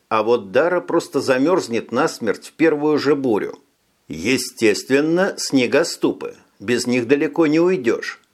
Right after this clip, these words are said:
Еда и оружие, само собой. Бинокль. Ну, в общем, базовый набор. Ничего нового.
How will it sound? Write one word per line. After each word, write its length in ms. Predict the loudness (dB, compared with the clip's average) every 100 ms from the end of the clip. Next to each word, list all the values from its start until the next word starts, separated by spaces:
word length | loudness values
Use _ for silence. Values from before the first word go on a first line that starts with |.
| _ _ -12
Еда 500 | 0 0 4 2 2
и 160 | 0
оружие, 640 | 0 0 0 0 2 2 2
само 380 | 0 0 0
собой. 560 | 0 0 0 -2 -6 -10 _ _ _ _ _
Бинокль. 680 | 0 2 2 -2 -2 -10 -14 _ _ _
Ну, 160 | 2 4
в 80 | 2
общем, 380 | 2 0 2
базовый 420 | 2 2 0 0 2
набор. 500 | 0 0 0 -2 _ _ _
Ничего 560 | -2 -2 -2 0 2 2
нового. 560 | 2 2 2 -2 -10